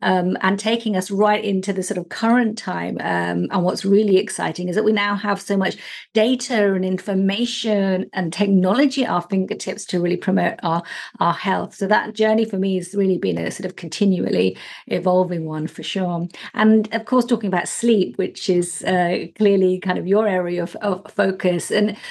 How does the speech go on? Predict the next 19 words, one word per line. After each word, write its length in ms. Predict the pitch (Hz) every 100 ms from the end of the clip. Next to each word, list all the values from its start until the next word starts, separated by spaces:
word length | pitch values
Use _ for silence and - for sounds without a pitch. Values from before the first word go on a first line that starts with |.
| -
when, 180 | - 233
as 260 | 240 - 226
a 60 |
G 200 | 226 226
P, 240 | 214 247 208
so 140 | 196
I've 80 | 185
been 120 | 196
a 40 | 190
family 280 | 208 196
doctor, 420 | 190 180 - 180 -
a 80 | 185
G 200 | 190 180
P 300 | - 196 190
in 80 | 175
the 100 | 170
U 160 | 165
K 380 | 165 170 - - -
for 380 | 175 165 -